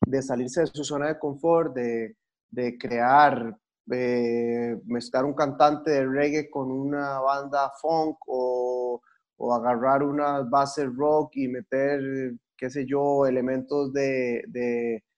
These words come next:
de, mm, de soca o de lo que se toca en cahuita, de calipso. O sea,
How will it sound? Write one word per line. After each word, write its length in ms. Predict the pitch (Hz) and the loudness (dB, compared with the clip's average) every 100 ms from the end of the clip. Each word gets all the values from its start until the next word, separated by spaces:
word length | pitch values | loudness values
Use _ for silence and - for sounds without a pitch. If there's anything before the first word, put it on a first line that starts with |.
| _ _ _ | _ _ _
de, 640 | - 117 120 120 120 120 | -4 -2 0 2 2 0
mm, 800 | 117 113 113 110 - _ _ - | -2 -4 -6 -10 -16 _ _ -10
de 160 | 110 110 | -4 -4
soca 600 | - 151 160 - 139 127 | 0 4 4 6 6 8
o 280 | 120 117 120 | 4 2 2
de 800 | 123 120 120 117 117 113 110 110 | 2 2 0 0 0 0 -2 -4
lo 180 | 104 110 | -4 -6
que 120 | - | -10
se 120 | - _ | -20 _
toca 220 | 120 - | -10 -6
en 80 | 143 | -6
cahuita, 560 | - 127 135 165 - 127 | -4 -2 0 0 0 -4
de 100 | 120 | -4
calipso. 580 | - 117 151 170 160 143 | -4 2 2 2 -2 -4
O 80 | - | 4
sea, 220 | 196 | 6